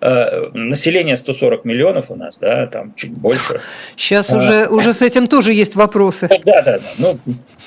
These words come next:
Speaker 1: скажем так. Э, <laughs> вот. Э, м, дело государственной измене, ну, это в-, там вот
Speaker 2: Десятки?
Speaker 1: последнее время.
Speaker 2: Сотни? Сколько?
Speaker 1: А,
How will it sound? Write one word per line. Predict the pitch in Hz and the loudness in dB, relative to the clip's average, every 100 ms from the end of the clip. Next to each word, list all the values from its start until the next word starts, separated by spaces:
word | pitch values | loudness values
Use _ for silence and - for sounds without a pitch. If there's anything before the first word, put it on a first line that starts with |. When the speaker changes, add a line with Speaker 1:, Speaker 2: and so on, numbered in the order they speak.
| - - | -20 -18
Speaker 1:
скажем | - - 82 82 | -4 -2 -2 -4
так. | - - - _ _ - | -8 -10 -14 _ _ -8
Э, | - - - 117 - - | -6 -6 -10 -10 -10 -8
<laughs> | 135 - - - - - - - - | -10 -12 -18 -20 -20 -20 -20 -20 -4
вот. | 117 139 107 - - | 0 2 0 -6 -2
Э, | 135 135 135 127 120 117 113 113 117 58 | 2 4 4 4 4 2 2 0 -2 -2
м, | - 135 113 107 - - 113 | -6 -8 -8 -8 -10 -12 -6
дело | 123 185 175 | 0 4 4
государственной | 151 151 156 170 156 151 147 | 2 -4 0 0 0 -6 -6
измене, | 139 185 170 123 110 | -2 -2 0 -2 -4
ну, | - 113 156 151 - - - - | -4 -4 -4 -6 -16 -20 -8 -2
это | 151 - _ 156 | -2 -2 _ -2
в-, | 135 123 - - - | -2 -6 -14 -18 -4
там | - 127 104 - - - | 0 0 -2 -10 -12 -4
вот | 120 - _ - | -4 -4 _ -2
Speaker 2:
Десятки? | 226 262 320 339 | 0 2 4 6
Speaker 1:
последнее | 269 - 190 143 277 262 | 4 2 2 2 0 2
время. | 180 151 | 2 2
Speaker 2:
Сотни? | - 302 339 339 175 156 160 | 4 4 2 0 -4 -6 -10
Сколько? | - - 269 220 160 143 | -4 0 0 0 -4 2
Speaker 1:
А, | 160 165 160 | 4 6 2